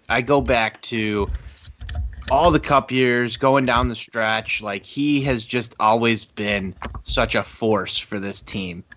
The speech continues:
And then you watch him on some of the teams lately that haven't done as well, and yet he still outperforms everybody on the ice. He, he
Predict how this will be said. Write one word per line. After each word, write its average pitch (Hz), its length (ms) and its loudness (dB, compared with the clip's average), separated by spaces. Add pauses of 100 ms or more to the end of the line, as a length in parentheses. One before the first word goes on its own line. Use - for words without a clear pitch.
(380)
And 120 140 4
then 160 100 8
you 185 140 8
watch 165 320 6
him 170 100 4
on 135 140 4
some 139 200 4
of 135 60 0
the 123 80 2
teams 123 460 -2
lately 110 400 2
that 98 240 -2
haven't 110 460 0
done 107 220 4
as 101 140 -8
well, 92 400 -8 (320)
and 131 180 0
yet 123 140 4
he 131 180 -4
still 139 680 0
outperforms 110 1040 0
everybody 104 520 -4
on 92 160 -10
the 92 140 -14
ice. 82 220 -14
He, 127 260 2
he 156 340 4